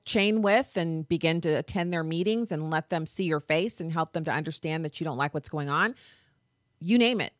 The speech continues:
It, it's an option for you because local control is still a thing. So let's get into these.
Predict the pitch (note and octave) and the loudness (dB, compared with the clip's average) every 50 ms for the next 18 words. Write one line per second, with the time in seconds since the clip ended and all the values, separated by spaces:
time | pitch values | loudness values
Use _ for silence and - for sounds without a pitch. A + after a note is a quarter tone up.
0 | _ - F#3 F#3+ - - G3 F#3+ - G#3 F#3+ D3 D#3+ F#3 G#3 A3 - - G3+ F3 | _ -2 0 0 0 0 -4 -2 -2 -4 -2 0 2 2 2 0 -2 -4 -6 -6
1 | E3+ - E3 E3 D3+ D3 D3 D3 D3 F3 D#3+ - F#3 D#3+ D3+ D3+ D3+ - - - | -6 -6 -6 -4 -2 -2 -2 -2 -2 -4 -4 0 2 2 4 2 2 -2 -6 -12
2 | - _ _ _ _ _ _ _ - E3+ F3+ F#3 F#3 F#3+ F3 D#3+ F3 D#3 - F3 | -14 _ _ _ _ _ _ _ 4 4 6 6 4 2 -4 -4 -6 -2 0 0
3 | D#3+ D3+ C#3+ C#3+ - - - D3 C3 B2 A#2 - - - - - - _ _ _ | 2 2 2 0 -2 -4 -4 -2 -4 -4 -4 -8 -12 -12 -16 -20 -20 _ _ _
4 | _ _ _ _ - - _ _ _ _ - - A#3+ C4+ C#4 - - A#3+ A3 G3+ | _ _ _ _ -20 -20 _ _ _ _ -2 4 6 6 6 8 8 8 8 8
5 | G3 F#3 E3 D3+ C#3+ A2+ G2+ - - - | 6 2 2 0 -2 -4 -4 -6 -10 -12